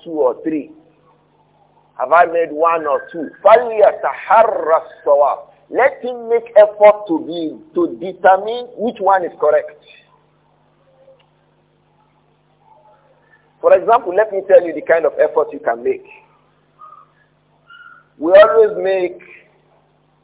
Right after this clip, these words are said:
uh, al-ajnu wal-i'timad ala al-ard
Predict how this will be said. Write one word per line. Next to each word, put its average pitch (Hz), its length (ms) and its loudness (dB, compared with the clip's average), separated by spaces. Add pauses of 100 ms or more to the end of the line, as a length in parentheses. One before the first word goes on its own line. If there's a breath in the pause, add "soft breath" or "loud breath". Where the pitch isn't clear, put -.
(380)
uh, 131 380 0 (160)
al-ajnu 147 560 -2
wal-i'timad 135 840 -4
ala 135 180 -2
al-ard 127 380 -4